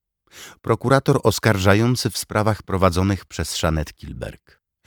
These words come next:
Dobry przyjaciel, a zarazem adwokat Viga Dürera i dawnego komendanta policji Gerta Berglinda, który zmarł przed dziesięcioma laty.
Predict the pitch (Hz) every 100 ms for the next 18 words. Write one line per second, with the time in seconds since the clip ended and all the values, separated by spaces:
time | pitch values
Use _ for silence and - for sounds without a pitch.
0 | - - - 135 113 80 - - 78 50
1 | - 78 101 - - 73 73 71 71 82
2 | 82 85 80 67 85 - 104 98 76 80
3 | 78 67 65 85 95 92 64 52 62 -
4 | - _ 104 92 85 120 123 - 127 123
5 | 80 73 69 76 69 71 85 - 95 76
6 | 85 76 - 64 78 82 95 87 76 62
7 | 65 - - - _ 156 151 90 90 73
8 | 71 92 - 71 67 82 90 104 - 55
9 | 58 67 - _ 80